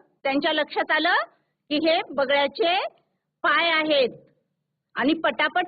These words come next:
त्या बेडकांनी खाली पाण्यात उड्या घेतलेल्या आहेत. आता शहापूर शाळा, सर माईक मुलांच्या हातामध्ये द्या.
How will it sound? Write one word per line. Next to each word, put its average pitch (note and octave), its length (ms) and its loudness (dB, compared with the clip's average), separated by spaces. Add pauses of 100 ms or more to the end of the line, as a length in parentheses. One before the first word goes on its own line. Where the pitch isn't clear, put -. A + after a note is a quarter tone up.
त्या F#4 100 0
बेडकांनी D4 560 0 (160)
खाली C#4 200 -2
पाण्यात D4 400 0 (520)
उड्या D4 260 2
घेतलेल्या D4+ 480 0
आहेत. B3 260 -2 (3750)
आता F#4+ 460 2 (1600)
शहापूर E4 480 0
शाळा, E4 320 0 (1040)
सर F4 220 0
माईक E4+ 300 2 (260)
मुलांच्या D#4 420 2
हातामध्ये D#4 460 0
द्या. B3+ 180 0